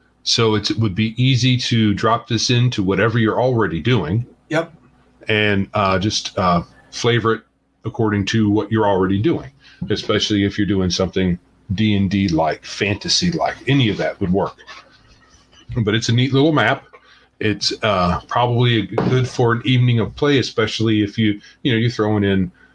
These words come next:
Speaker 1: um, interactions with the players, and, um, they're probably not gonna start at the doorstep of this, of this sepulcher.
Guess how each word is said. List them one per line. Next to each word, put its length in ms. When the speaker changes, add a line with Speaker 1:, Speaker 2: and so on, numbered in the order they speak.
Speaker 1:
um, 380
interactions 920
with 280
the 80
players, 640
and, 200
um, 380
they're 100
probably 300
not 220
gonna 200
start 500
at 180
the 60
doorstep 720
of 120
this, 220
of 300
this 400
sepulcher. 880